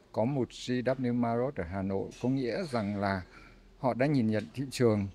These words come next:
nó đúng và họ cũng đánh giá cao được Việt Nam thì họ mới quản lý ở Việt Nam, có đúng không? Tại khi nó không đảm bảo theo những cái tiêu chí, cái mong muốn của họ cũng không quản lý. Nhưng rõ ràng là anh em mình đang ngồi đây, ngồi ở G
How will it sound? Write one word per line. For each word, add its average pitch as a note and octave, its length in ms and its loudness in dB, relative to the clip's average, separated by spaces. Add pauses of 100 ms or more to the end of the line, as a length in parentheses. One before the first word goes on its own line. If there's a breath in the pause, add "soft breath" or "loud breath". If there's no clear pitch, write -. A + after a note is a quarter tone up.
(680)
nó B2+ 120 4
đúng B2 300 2 (960)
và A2 180 6
họ G#2+ 180 -2 (100)
cũng A#2+ 180 -8
đánh A2+ 180 2
giá A2+ 180 2
cao B2+ 380 0
được G2+ 60 -6 (320)
Việt A2 180 -4
Nam A#2+ 340 2 (300)
thì G#2+ 80 -4
họ G2+ 160 -2
mới G#2 380 -4
quản F2+ 220 -2
lý G#2 280 -4 (640)
ở G2 240 0
Việt G#2 220 -4
Nam, A#2+ 280 2
có B2 100 -4
đúng A2 140 2
không? C3 140 4 (180)
Tại A2 200 2
khi C3+ 300 -2
nó A#2 200 2
không C3+ 300 -4
đảm F#2+ 220 -2
bảo G2 300 -2
theo B2+ 160 -4
những B2 180 -2
cái D#3 180 -2
tiêu C#3 240 -4
chí, B2 340 -2
cái C#3+ 140 -2
mong C3 180 -2
muốn A#2 180 -2
của D3 60 -4
họ A#2 320 -6
cũng C3 120 -8
không D3 140 -8
quản F#2+ 200 -2
lý. G#2+ 200 -2 (520 loud breath)
Nhưng D3+ 180 2
rõ B2+ 220 2
ràng A2+ 320 2
là A2 220 2
anh C3+ 200 2
em C3+ 140 4
mình G#2+ 140 0
đang B2+ 180 4
ngồi G#2+ 180 4
đây, B2 260 8
ngồi A2 240 2
ở F#2+ 60 0
G F#2 180 -2